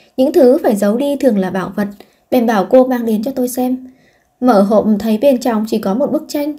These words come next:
khiến tôi thất vọng. Trong tranh là một cô gái mặc cung phục, rất đẹp,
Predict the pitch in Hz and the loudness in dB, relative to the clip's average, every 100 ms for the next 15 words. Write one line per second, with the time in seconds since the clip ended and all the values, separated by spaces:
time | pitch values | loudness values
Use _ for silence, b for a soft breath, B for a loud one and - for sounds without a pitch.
0 | - - 208 202 269 220 262 302 254 185 | -8 -4 0 0 0 0 -2 -4 -6 -8
1 | b b b b - 247 220 226 214 208 | b b b b -4 -2 0 -2 -2 -2
2 | 190 190 190 254 247 202 233 302 269 - | -2 -2 2 2 2 -2 -4 -6 -4 -4
3 | 311 302 247 - - _ 262 - 302 214 | -2 2 0 0 -14 _ -8 -6 -6 -6